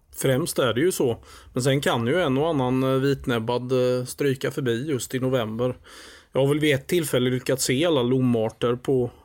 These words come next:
en dag. Det var väl i Yttre Kattvik. Det var ju också i november månad, som jag minns det.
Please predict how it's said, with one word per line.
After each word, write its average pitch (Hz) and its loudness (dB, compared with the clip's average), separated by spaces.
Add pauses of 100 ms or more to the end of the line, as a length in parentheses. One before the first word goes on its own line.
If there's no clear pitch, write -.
(100)
en 135 0
dag. 117 2
Det 127 0
var 135 2
väl 135 2
i 143 0
Yttre 139 -6
Kattvik. - -4
Det 139 -2
var 165 2
ju 131 2
också 131 -2
i 131 -2
november 120 -2
månad, 120 -2 (560)
som 135 -2
jag 131 4
minns 117 0
det. 120 -2